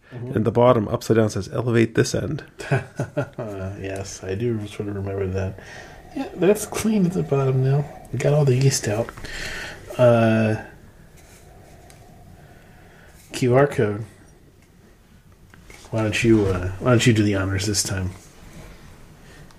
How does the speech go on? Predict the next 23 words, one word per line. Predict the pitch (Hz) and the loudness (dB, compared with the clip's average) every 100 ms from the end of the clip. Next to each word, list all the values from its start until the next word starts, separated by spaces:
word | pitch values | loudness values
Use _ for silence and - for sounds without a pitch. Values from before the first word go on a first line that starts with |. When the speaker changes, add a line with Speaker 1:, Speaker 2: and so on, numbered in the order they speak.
| - - - - - _ _ - _ - | -20 -20 -20 -20 -20 _ _ -20 _ 4
Speaker 2:
The | 135 | 6
aroma | 147 170 131 | 8 8 8
on | 113 | 6
this | 107 - | 2 0
one | 104 107 | -2 -2
is | 107 | -4
definitely | - - 120 117 113 104 101 | -2 4 4 4 2 2 2
the | 95 98 - | -2 -6 -4
estery | 110 110 - 95 95 | -2 -2 -2 -4 -4
side. | - 95 95 | -4 -4 -2
You | |
got | 98 92 | -2 -2
bananas, | 101 101 101 104 98 | -2 0 0 0 -2
bubblegum, | - 95 104 95 92 95 95 - _ _ _ _ _ _ - _ _ _ | -2 0 0 0 0 -2 -4 -10 _ _ _ _ _ _ -20 _ _ _
maybe | 123 123 | 4 6
a | 113 | 6
little | 107 117 120 | 4 4 4
bit | 117 113 | 4 2
of | |
clove | - 110 107 107 104 | 2 2 4 4 4
in | 104 | 4
there. | 104 101 101 98 | 4 4 4 2
Speaker 1:
Mm-hmm. | 131 127 | 0 -2